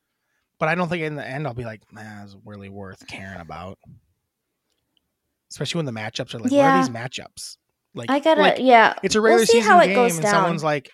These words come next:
Speaker 1: I don't, I'm like, "Yeah, I guess this is for that play-in t-, that mid-season tournament. I guess
Speaker 2: That
Speaker 1: I'll play
Speaker 2: means
Speaker 1: harder
Speaker 2: nothing.
Speaker 1: today." I just don't see that
Speaker 2: <laughs> That
Speaker 1: happening.
Speaker 2: means nothing.
Speaker 1: I just don't see it happening. So that's our N B A talk for the week.
Speaker 2: Ugh.
Speaker 1: Um,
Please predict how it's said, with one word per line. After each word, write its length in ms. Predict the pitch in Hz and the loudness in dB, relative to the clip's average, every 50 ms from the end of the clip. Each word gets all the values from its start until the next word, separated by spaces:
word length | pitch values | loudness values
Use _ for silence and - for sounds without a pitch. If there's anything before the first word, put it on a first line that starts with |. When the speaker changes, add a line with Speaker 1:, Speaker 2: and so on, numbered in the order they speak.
| _ | _
Speaker 1:
I 160 | - 127 151 170 | -12 -10 -10 -10
don't, 120 | 175 - - - | -10 -12 -14 -16
I'm 160 | - 131 139 | -14 -12 -10
like, 160 | 143 143 143 | -10 -10 -8
"Yeah, 100 | 160 165 151 | -6 -6 -6
I 40 | 139 | -6
guess 340 | 117 113 107 120 131 - - | -8 -10 -10 -10 -10 -10 -10
this 160 | 147 - - | -10 -10 -10
is 80 | 127 - | -10 -12
for 140 | - - 117 | -12 -12 -12
that 200 | 110 101 - - | -12 -12 -14 -14
play-in 480 | - - 101 117 143 135 113 104 98 | -16 -16 -14 -12 -12 -12 -12 -14 -16
t-, 100 | - - - _ | -18 -20 -20 _
that 160 | - 107 104 104 | -16 -16 -16 -14
mid-season 640 | 107 107 117 120 113 - - 123 120 117 110 101 | -16 -16 -16 -16 -16 -16 -16 -16 -16 -16 -18 -18
tournament. 540 | 95 98 104 120 135 117 101 95 101 - _ _ _ _ _ _ _ _ _ _ _ _ _ _ _ _ _ _ _ _ _ _ _ _ _ _ _ _ _ - | -18 -16 -14 -14 -14 -14 -14 -16 -18 -20 _ _ _ _ _ _ _ _ _ _ _ _ _ _ _ _ _ _ _ _ _ _ _ _ _ _ _ _ _ -20
I 60 | - | -20
guess 360 | - 123 - 180 208 175 175 | -20 -16 -8 -4 -2 0 0
Speaker 2:
That 60 | 190 175 | 0 -2
Speaker 1:
I'll 100 | 170 175 | -2 -4
play 260 | - - 196 202 214 | -6 -6 -2 -2 0
Speaker 2:
means 100 | 226 214 | 0 0
Speaker 1:
harder 240 | 208 208 208 220 214 | 0 -2 -2 -2 -2
Speaker 2:
nothing. 460 | 220 226 226 240 247 254 262 247 247 | -2 -4 -4 -4 -4 -2 0 2 0
Speaker 1:
today." 100 | 247 - - | 0 0 -6
I 40 | 170 | -8
just 100 | 180 - | -6 -4
don't 100 | 247 254 | -4 -4
see 140 | - 349 285 | -2 -2 -2
that 120 | 277 - - | -2 0 2
Speaker 2:
<laughs> 0 | |
That 60 | - | 2
Speaker 1:
happening. 240 | - 277 247 185 156 | 2 2 2 0 -2
Speaker 2:
means 220 | 131 101 - - | -2 -4 -10 -12
nothing. 160 | - - - - | -12 -14 -8 -6
Speaker 1:
I 60 | 180 | -6
just 120 | 175 175 | -6 -2
don't 120 | - 226 208 | -2 -2 -2
see 120 | - 175 | -2 -4
it 60 | 147 | -6
happening. 260 | 123 110 101 - - - - - - - - - _ _ _ _ _ _ _ _ _ _ _ _ _ _ _ _ _ _ _ _ _ _ - - _ _ _ _ | -6 -8 -10 -12 -14 -14 -14 -14 -16 -18 -20 -20 _ _ _ _ _ _ _ _ _ _ _ _ _ _ _ _ _ _ _ _ _ _ -20 -20 _ _ _ _
So 120 | - - 190 | -8 -2 0
that's 160 | 196 190 - | 0 2 4
our 80 | 208 185 | 4 2
N 80 | 175 165 | 2 2
B 120 | 160 160 | 0 -2
A 20 | 151 | -2
talk 240 | - 156 139 143 - | -2 -2 -2 -2 -4
for 80 | - 147 | -6 -8
the 60 | 139 | -6
week. 340 | 139 143 139 - - - _ _ _ _ _ | -6 -6 -6 -8 -12 -20 _ _ _ _ _
Speaker 2:
Ugh. 200 | - 262 247 196 - - - - _ _ _ | -2 -2 -2 -2 -2 -8 -14 -18 _ _ _
Speaker 1:
Um, 520 | - - 135 131 131 127 127 131 127 131 | -6 -4 -4 -2 -4 -4 -4 -6 -6 -8